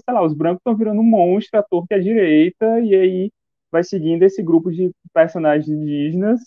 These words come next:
que tão sobrevivendo, apesar de não serem contaminados, eles, enfim, têm que enfrentar toda aquela superlotação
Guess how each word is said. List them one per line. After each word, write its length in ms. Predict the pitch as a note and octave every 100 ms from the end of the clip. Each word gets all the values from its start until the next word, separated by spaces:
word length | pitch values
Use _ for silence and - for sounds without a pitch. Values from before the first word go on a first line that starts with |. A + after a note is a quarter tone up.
| -
que 100 | F#3
tão 420 | - E3+ A3 F#4+ - _ _ _
sobrevivendo, 580 | _ G3+ E3+ F3+ E3+ E3
apesar 460 | F#3 F#3 E3 D#3 D3 C#3+
de 180 | C#3+ D3+
não 160 | D#3
serem 220 | - E3 D3
contaminados, 580 | C#3+ D3+ D3+ C#3+ C#3
eles, 180 | D3 C#3 D#3
enfim, 280 | D#3 D#3+
têm 160 | C#3 C#3
que 280 | C#3 C#3 C3+ _ _ _ _ _
enfrentar 380 | D3+ D#3 D3+ D3+
toda 200 | - D#3
aquela 800 | F#3 G3 F3+ E3+ E3 D3+ D3 C#3+ -
superlotação 1080 | F#3 F3+ D#3+ - D#3 D#3+ F3 E3+ - C#3+